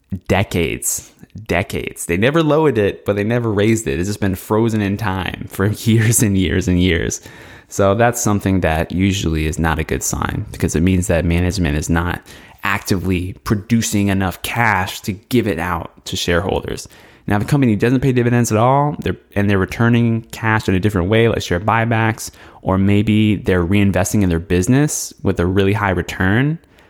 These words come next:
that's like return on invested capital, that kind of a metric, then that's a great thing to see. But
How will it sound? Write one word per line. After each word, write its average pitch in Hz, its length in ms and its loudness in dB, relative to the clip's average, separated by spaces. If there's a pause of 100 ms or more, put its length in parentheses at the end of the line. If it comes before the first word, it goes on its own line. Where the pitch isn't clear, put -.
(140)
that's - 420 -2 (220)
like 80 160 -4
return 95 380 0
on 92 160 2
invested 90 420 0
capital, 120 640 0 (300)
that 87 180 -2
kind 101 180 0
of 98 100 0
a 98 40 2
metric, 98 540 0 (240)
then 104 160 0
that's 123 200 2
a 107 60 0
great 95 260 0
thing 87 140 0
to 76 60 -4
see. - 340 -6 (400)
But 95 580 -2